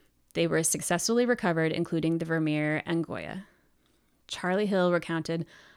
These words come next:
"I was taken to a multi-story car park in Antwerp by a gangster and had to mask my emotions as I unwrapped the painting. It's the greatest masterpiece I've had the pleasure to hold."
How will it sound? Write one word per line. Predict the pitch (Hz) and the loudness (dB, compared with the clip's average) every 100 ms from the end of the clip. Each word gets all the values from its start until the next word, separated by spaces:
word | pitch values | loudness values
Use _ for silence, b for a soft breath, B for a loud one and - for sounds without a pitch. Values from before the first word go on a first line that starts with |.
| b | b
"I | 180 | 2
was | 180 175 | 2 0
taken | - 208 262 247 | 0 0 0 0
to | 214 | 2
a | |
multi-story | 170 175 180 196 - 190 175 | 2 2 0 -4 -2 0 0
car | - 165 170 | 0 -2 -2
park | 185 170 175 | -2 -2 -4
in | - | -6
Antwerp | 156 160 165 - | -6 -4 -4 -2
by | 160 | -2
a | 165 | 0
gangster | 170 165 165 - - - b b b | 0 -2 -2 -8 -8 -10 b b b
and | 190 | -4
had | 180 175 190 | 0 2 2
to | 220 | 0
mask | 190 180 - 196 | 0 0 -4 -2
my | 185 | 0
emotions | 180 143 147 151 165 - | 0 -2 -4 -6 -6 -4
as | 175 | 0
I | 165 | 2
unwrapped | 160 160 156 160 - | 2 2 0 -2 -4
the | 175 | -4
painting. | 165 151 156 156 - | -4 -4 -6 -8 -8
It's | 190 - | -6 -4
the | 165 | 0
greatest | 160 160 170 | 2 2 0
masterpiece | 175 165 - 165 170 156 - | -4 -4 -6 -8 -4 -4 -4
I've | - 160 | -10 -8
had | 156 165 | -6 -6
the | |
pleasure | - 147 151 151 156 | -6 -4 -4 -4 -6
to | 175 | -8
hold." | 151 - - | -8 -12 -14